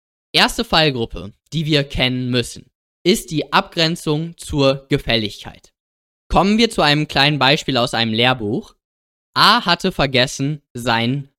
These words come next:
Lottoschein abzugeben. Da die Zeit drängte und noch wichtige Arbeiten zu erledigen waren, bat er seinen Freund B, den Lottoschein zur Annahmestelle zu bringen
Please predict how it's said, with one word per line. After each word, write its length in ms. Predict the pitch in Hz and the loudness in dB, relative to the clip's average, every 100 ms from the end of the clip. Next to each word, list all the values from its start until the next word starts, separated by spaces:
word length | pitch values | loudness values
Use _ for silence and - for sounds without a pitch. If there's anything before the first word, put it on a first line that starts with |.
| - | -4
Lottoschein 720 | 110 123 139 135 117 101 95 | 2 4 4 0 -4 -4 -6
abzugeben. 680 | 90 - 104 92 80 - 92 _ _ _ _ | -8 -10 -10 -8 -8 -10 -16 _ _ _ _
Da 160 | 117 143 | 0 2
die 140 | 151 | 0
Zeit 400 | - 151 165 226 | -4 2 2 2
drängte 640 | 113 104 110 123 151 - _ - | 0 -2 -2 0 0 -2 _ -4
und 160 | 139 | 0
noch 260 | 139 135 143 | 2 2 2
wichtige 480 | 175 - 226 170 - | 0 0 -2 0 2
Arbeiten 460 | 139 156 135 113 | 2 0 0 -4
zu 140 | 117 117 | -8 -8
erledigen 540 | 92 95 95 95 104 | -6 -6 -6 -8 -6
waren, 400 | 101 92 123 202 _ _ _ - | -6 -4 -4 -6 _ _ _ -2
bat 300 | 117 147 - | 2 2 0
er 200 | 165 160 | 0 2
seinen 340 | 131 127 135 | 0 0 -2
Freund 520 | - 107 110 113 - _ | -4 -4 -2 -2 -6 _
B, 680 | 120 117 120 135 107 147 - _ _ - | -16 0 4 6 6 2 -4 _ _ -2
den 120 | 117 | 2
Lottoschein 600 | 139 - 208 - 143 156 | 2 2 -2 0 0 0
zur 200 | 143 - | -4 -4
Annahmestelle 680 | 127 123 127 135 120 113 117 | -2 -2 -2 -4 -4 -4 -6
zu 200 | - 113 | -10 -8
bringen 420 | 117 120 131 127 | -2 0 0 -6